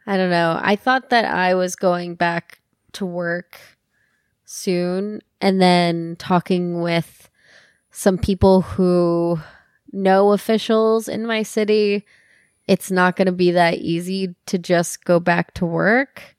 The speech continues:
And I'm a little, like, heartbroken over that because I have, like, so many clients I love and, like, I wanna get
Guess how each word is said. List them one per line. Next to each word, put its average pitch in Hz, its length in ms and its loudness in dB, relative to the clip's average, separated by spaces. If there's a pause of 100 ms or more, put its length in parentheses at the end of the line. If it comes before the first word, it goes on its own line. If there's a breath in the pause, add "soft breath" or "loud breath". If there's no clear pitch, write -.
(640 soft breath)
And 185 180 0
I'm 185 100 0
a 180 120 0
little, 180 440 4
like, 165 480 0 (200)
heartbroken 254 720 0
over 285 320 0
that 302 460 -2
because 180 320 -2
I 170 100 2
have, 185 680 -2
like, 208 480 -2 (760)
so 233 200 2
many 226 200 0
clients 226 520 -2
I 214 100 2
love 214 460 4
and, 185 100 0
like, 180 140 -2
I 175 100 0
wanna 180 380 -4
get 190 380 -4